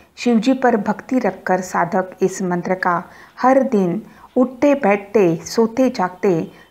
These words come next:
काम करते वक्त जितना चाहे उतना मानसिक या वाचिक जाप कर सकता है।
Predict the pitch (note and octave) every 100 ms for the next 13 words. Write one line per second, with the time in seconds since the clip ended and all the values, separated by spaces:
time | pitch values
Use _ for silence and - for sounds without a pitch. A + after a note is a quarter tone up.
0 | - A#3+ D#4 F4 A3 - G3+ F#3 E3+ -
1 | - _ _ G3 B3+ C4+ D4 C#4 A#3+ G3+
2 | A3+ A#3+ G3+ G#3 G3 F#3+ F#3 E3+ F3+ -
3 | A#3+ A3+ F#3+ F#3 E3+ E3 A3+ - F3+ E3+
4 | - F3 F3 - E3 E3 D#3+ F3+